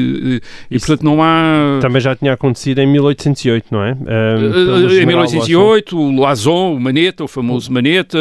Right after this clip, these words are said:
Speaker 2: Que deu
Speaker 1: no
Speaker 2: origem à
Speaker 1: Sul,
Speaker 2: expressão
Speaker 1: a expressão ir para o
Speaker 2: ir para o
Speaker 1: Maneta,
Speaker 2: Maneta, em
Speaker 1: ir para o
Speaker 2: Portugal.
Speaker 1: Maneta, também tinha, eh, feito, eh, represálias enormes, eh, em todas as povoações onde encontrava resistência, e encontrou, por exemplo, Évora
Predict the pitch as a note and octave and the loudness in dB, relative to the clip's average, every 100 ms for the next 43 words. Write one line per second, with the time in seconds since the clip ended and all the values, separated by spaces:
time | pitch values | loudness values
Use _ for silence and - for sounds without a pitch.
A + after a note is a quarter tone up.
0 | D3 C#3 B2 C3 A#2+ A#2+ C#3 B2+ B2 - | 2 2 2 2 2 2 2 2 2 2
1 | D#3 C3+ - C3 B2 A2 C#3+ C3+ C#3+ C3+ | 0 -2 -2 -2 0 0 2 2 2 -2
2 | B2+ C#3 F#3+ A2 G#2+ A2 C3+ C3 C3 - | 0 -2 -2 -2 -2 -2 -4 0 0 0
3 | C#3+ C3+ D#3+ G#3 G#3 - D3+ C#3 D#3+ D#3 | -2 -2 -2 -2 -4 -2 -2 -2 -2 0
4 | C#3 - - - C#3 C3+ - C#3+ C#3+ - | -2 -6 -20 -10 -2 -2 -2 -2 -4 -4
5 | C3 B2+ B2 A#2+ A#2+ A2+ A2+ C3+ C3 A2+ | -6 -2 -2 -2 -2 -2 -2 -4 -4 -4
6 | C#3 D3 C#3 C3 C3+ C#3+ C3 A2+ - - | -2 -2 -2 -2 -2 -2 -4 -10 -12 -8
7 | C3 A2 - C3+ - C#3 C3+ F3+ C#3 C3 | -8 -8 -12 -18 -4 -4 -2 -4 -4 -8
8 | - C3 C3+ D#3 B2+ D3+ D3 C3+ C3 C3+ | -8 -4 -4 -2 -2 0 0 -2 -2 -2
9 | B2 - - D3 F#3+ F3+ E3+ C#3+ C#3 F3+ | -2 -4 -4 -2 0 0 0 0 2 0
10 | G#3 A2+ G2+ B2 C#3+ A#2 | 0 -4 -6 -2 -2 -2